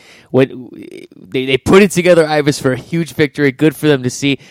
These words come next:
And for them, it's consistency. Hopefully they can build upon this moving forward.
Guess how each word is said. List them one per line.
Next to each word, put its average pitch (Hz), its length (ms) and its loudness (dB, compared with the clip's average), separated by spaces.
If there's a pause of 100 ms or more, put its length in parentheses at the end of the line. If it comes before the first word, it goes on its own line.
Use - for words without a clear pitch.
(140)
And 143 120 -10
for 139 120 -2
them, 147 300 0
it's - 140 -16
consistency. 131 880 -6
Hopefully 139 340 -2
they 127 140 -2
can 120 160 -12
build 123 240 -2
upon 113 340 -10
this 110 180 -12
moving 101 260 -12
forward. - 360 -12